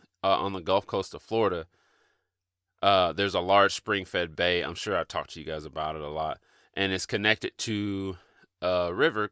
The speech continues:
the Crystal River, which leads to the Gulf of Mexico. So it's also kinda t-, affected by, uh, the tides of the Crystal River as well. Um, so, it, you know, the tides can be a little rough sometimes swimming here. Um,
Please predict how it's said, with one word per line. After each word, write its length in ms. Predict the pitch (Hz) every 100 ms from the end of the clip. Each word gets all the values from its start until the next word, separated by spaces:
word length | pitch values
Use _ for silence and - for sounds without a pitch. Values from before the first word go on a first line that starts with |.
| 85
the 120 | 117
Crystal 320 | - 104 92
River, 280 | 95 101 90
which 200 | 90 -
leads 220 | 92 92
to 80 | -
the 60 | 80
Gulf 220 | 85 85
of 80 | 76
Mexico. 640 | 98 95 95 - 92 92 _ - -
So 220 | - 131 120
it's 120 | 139
also 300 | 139 139 107
kinda 300 | 107 95 82
t-, 160 | - -
affected 560 | 85 - 90 - 82 71
by, 320 | 82 80 76
uh, 340 | - 80 73 76 _ _ _ _
the 100 | 87
tides 460 | - 95 87 82 80
of 100 | 78
the 60 |
Crystal 340 | 82 92 - 82
River 260 | 82 71
as 160 | 71 76
well. 320 | 80 78 69 _ _ _ _ -
Um, 440 | 90 85 80 78 -
so, 200 | - 135
it, 220 | 131 - - -
you 180 | 117 113
know, 200 | 92 92
the 120 | 95
tides 300 | 113 107 -
can 140 | 107
be 80 | 101
a 80 | 101
little 180 | 101 98
rough 220 | 123 170
sometimes 460 | 92 85 87 78
swimming 340 | - 123 110 85
here. 180 | 73 65 _ _ _ _ _ _ -
Um, 480 | 98 92 85 78